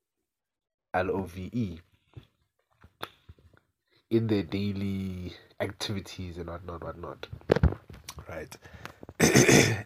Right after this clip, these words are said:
And look, I'm not saying people who consistently throw it out there,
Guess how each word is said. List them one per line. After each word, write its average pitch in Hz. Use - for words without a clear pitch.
And 151
look, 123
I'm 131
not 185
saying 135
people 120
who 107
consistently 101
throw 95
it 92
out 90
there, 87